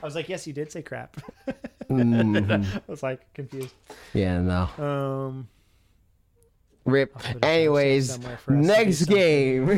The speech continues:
Speaker 2: game. <laughs>
Speaker 1: Uh, all right. Next game, uh, Live Alive.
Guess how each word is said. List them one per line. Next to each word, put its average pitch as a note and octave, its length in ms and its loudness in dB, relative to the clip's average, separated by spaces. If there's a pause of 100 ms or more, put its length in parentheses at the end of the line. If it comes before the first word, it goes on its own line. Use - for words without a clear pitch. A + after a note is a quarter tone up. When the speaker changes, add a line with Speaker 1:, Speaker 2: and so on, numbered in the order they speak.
Speaker 2:
game. G#3+ 1300 0 (720)
<laughs> - 0 -
Speaker 1:
Uh, A3+ 520 -12 (1080)
all D3+ 320 0
right. B2+ 520 -2
Next F#3 340 -2
game, F3 420 -4
uh, D#3+ 200 2
Live F3+ 220 0
Alive. A3 680 2